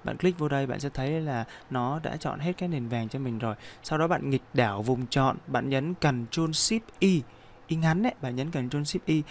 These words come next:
xong rồi bạn dùng công cụ Move là phím V, bạn bấm phím V để cho nó trở về công cụ này nè.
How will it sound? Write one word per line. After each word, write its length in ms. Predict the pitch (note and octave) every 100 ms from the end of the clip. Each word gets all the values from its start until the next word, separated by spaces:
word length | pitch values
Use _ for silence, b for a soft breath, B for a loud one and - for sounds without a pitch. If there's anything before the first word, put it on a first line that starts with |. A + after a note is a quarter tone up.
| B -
xong 180 | E3+
rồi 80 | D3+
bạn 140 | C3 B2+
dùng 180 | C3
công 120 | C#3+ D#3
cụ 120 | D3
Move 320 | D3 E3 D#3
là 120 | C3 A#2+
phím 240 | C#3+ E3+
V, 100 | D#3+ F3 D3 B B
bạn 200 | - G2
bấm 140 | C#3 E3
phím 180 | F#3 F3
V 80 | D#3 C3+
để 80 |
cho 140 | - C#3
nó 100 | E3
trở 160 | C3
về 140 | - A#2
công 180 | D3 D3
cụ 180 | -
này 100 | A#2+
nè. 140 | A2+